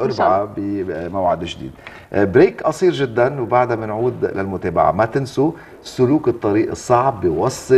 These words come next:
Speaker 2: لنتائج أهم بكتير. أوقات الطريق السهل بتعطينا نتيجة بس ما بتديم أكتر. خليكن قد ما فيكن غامروا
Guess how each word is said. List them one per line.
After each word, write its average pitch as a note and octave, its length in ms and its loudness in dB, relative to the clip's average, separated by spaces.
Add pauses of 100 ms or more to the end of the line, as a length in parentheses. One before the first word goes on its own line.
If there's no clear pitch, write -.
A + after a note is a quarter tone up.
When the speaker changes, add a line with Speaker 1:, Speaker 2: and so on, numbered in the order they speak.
(140)
Speaker 2:
لنتائج G2+ 760 2 (500)
أهم G2+ 320 2
بكتير. D#2 400 -2
أوقات B2+ 280 4
الطريق C3 240 0
السهل A#2+ 400 -2
بتعطينا A#2 580 2 (100)
نتيجة G#2 400 0 (240)
بس - 220 -4
ما A#2+ 60 6
بتديم F2+ 400 -2
أكتر. - 320 -14 (440)
خليكن A2+ 580 0 (480)
قد C#3 200 0
ما A#2+ 80 2
فيكن A2 460 -4 (260)
غامروا F#2 500 2